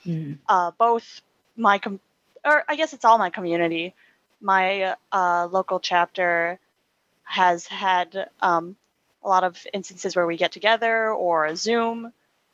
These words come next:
Speaker 2: to just, uh, either just, uh, league meetings, or I attended a parade, but, or, yeah, I attended two parades with the league, and I was able to meet other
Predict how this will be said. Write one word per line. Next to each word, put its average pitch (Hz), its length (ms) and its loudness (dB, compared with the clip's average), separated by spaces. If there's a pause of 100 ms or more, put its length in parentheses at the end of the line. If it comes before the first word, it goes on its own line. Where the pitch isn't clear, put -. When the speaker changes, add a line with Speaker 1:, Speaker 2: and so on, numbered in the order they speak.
(100)
Speaker 2:
to 175 520 0
just, - 540 -2 (560)
uh, 165 320 0 (1000)
either 214 240 2
just, - 480 -4
uh, 165 180 4
league 208 240 -6
meetings, 240 640 -2
or 180 540 0
I 170 340 0
attended 190 380 0
a 165 140 2 (120)
parade, 285 640 0
but, 196 400 0 (480)
or, 180 300 0 (420)
yeah, 196 240 0
I 196 100 0
attended 214 360 -2
two 269 160 0
parades 208 640 0
with 185 240 0
the 180 100 2
league, 175 480 -6 (280)
and 208 60 -2
I 214 40 6
was 220 100 2
able 240 180 0
to 240 100 -2
meet 247 300 0
other 226 380 0